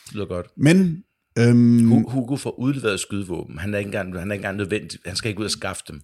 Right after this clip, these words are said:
Speaker 2: Nej, nej, nej, nej, nej. Men altså, han er, han, altså, øh, det er jo, det er jo så i starten af syvoghalvfems, ikke? Øh,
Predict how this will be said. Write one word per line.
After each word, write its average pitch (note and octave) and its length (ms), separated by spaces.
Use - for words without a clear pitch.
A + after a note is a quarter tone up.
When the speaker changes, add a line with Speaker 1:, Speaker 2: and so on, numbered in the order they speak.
Speaker 2:
Nej, B2+ 200
nej, C3+ 140
nej, A2+ 140
nej, G#2 140
nej. F2 240
Men G#2 200
altså, G2 160
han G2+ 180
er, A#2 160
han, A#2 180
altså, G#2 300
øh, A#2 80
det A2 160
er D3+ 40
jo, D3+ 140
det - 180
er C3+ 40
jo B2+ 60
så B2+ 100
i A#2+ 60
starten A2+ 280
af F#2+ 80
syvoghalvfems, F2+ 440
ikke? B2 1600
Øh, A2 60